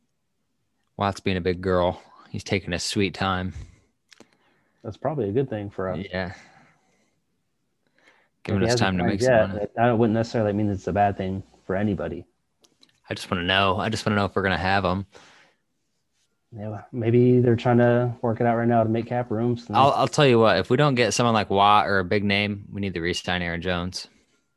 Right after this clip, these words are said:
Speaker 2: Yeah.
Speaker 1: I think. I wouldn't count him not on the team yet, because
Speaker 2: If,
Speaker 1: that's
Speaker 2: if
Speaker 1: very
Speaker 2: you wanted
Speaker 1: possible.
Speaker 2: to, you could sign Aaron Jones to a contract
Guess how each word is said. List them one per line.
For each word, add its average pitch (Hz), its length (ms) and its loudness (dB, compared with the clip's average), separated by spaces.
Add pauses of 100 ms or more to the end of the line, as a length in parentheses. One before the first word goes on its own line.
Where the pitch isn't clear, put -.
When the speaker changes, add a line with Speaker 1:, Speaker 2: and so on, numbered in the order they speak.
(2250)
Speaker 2:
Yeah. 117 220 -8 (380)
Speaker 1:
I 107 100 -2
think. 92 340 -6 (1500)
I 139 100 4
wouldn't 131 240 2
count 110 240 -2
him 92 260 -2
not 101 240 2
on 92 160 -4
the 80 80 -8
team 85 280 -4
yet, - 360 -10
because 95 260 -4
Speaker 2:
If, 104 120 0
Speaker 1:
that's - 80 -10
Speaker 2:
if - 40 -12
Speaker 1:
very 110 140 6
Speaker 2:
you 101 80 4
wanted - 80 6
Speaker 1:
possible. 117 300 2
Speaker 2:
to, 120 40 4
you 135 160 2
could 135 160 0
sign 123 380 -2
Aaron 117 240 -2
Jones 117 300 -2
to 104 100 -8
a 95 40 -6
contract 101 720 -6